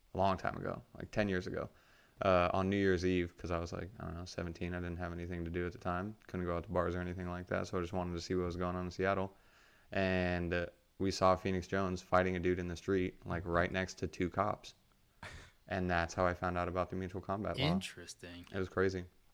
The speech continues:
Speaker 1: I think it's in Texas, too.
Speaker 2: Making engrams of
Speaker 1: Yep.
Speaker 2: Felix Jones. Or Phoenix?
Speaker 1: Phoenix.
Speaker 2: Phoenix.
Speaker 1: Phoenix.
Speaker 2: Rise like a phoenix.
Speaker 1: Rise like a phoenix,
Speaker 2: That's what,
Speaker 1: or
Speaker 2: that's what our, in undergrad, or the Green Bay Phoenix.
Speaker 1: You were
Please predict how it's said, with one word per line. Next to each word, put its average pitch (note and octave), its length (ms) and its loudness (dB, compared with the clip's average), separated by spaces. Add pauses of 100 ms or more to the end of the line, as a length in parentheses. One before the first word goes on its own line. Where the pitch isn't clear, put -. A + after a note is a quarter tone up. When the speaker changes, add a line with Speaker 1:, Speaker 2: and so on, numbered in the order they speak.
(160)
Speaker 1:
I A2 60 4
think C#3 120 2
it's C#3 80 -2
in G2+ 100 0
Texas, - 360 0
too. F#2 220 0 (280)
Speaker 2:
Making A2+ 260 -2
engrams F#2+ 540 -4
of F#2 300 -10 (520)
Speaker 1:
Yep. F2 180 -6 (600)
Speaker 2:
Felix G#2+ 300 -6
Jones. A2 360 -8 (200)
Or A2 60 -6
Phoenix? G2 420 -2
Speaker 1:
Phoenix. - 80 -12
Speaker 2:
Phoenix. C3+ 540 0
Speaker 1:
Phoenix. - 720 -4
Speaker 2:
Rise G#2+ 280 -2
like G#2+ 140 -4
a G#2+ 40 -10
phoenix. - 500 -6
Speaker 1:
Rise F2+ 320 0
like F2 80 -4
a F2+ 40 -10
phoenix, - 280 -8
Speaker 2:
That's A#2 160 -6
what, D3 100 2
Speaker 1:
or - 140 -10
Speaker 2:
that's A#2 200 -6
what G#2+ 140 -2
our, F#2 280 -6 (640)
in G2+ 240 -6
undergrad, F#2+ 520 -2 (160)
or G2 60 -10
the F#2+ 60 -8
Green G#2+ 200 0
Bay F#2 120 -2
Phoenix. - 500 -4 (720)
Speaker 1:
You G2 160 -4
were F#2 340 -2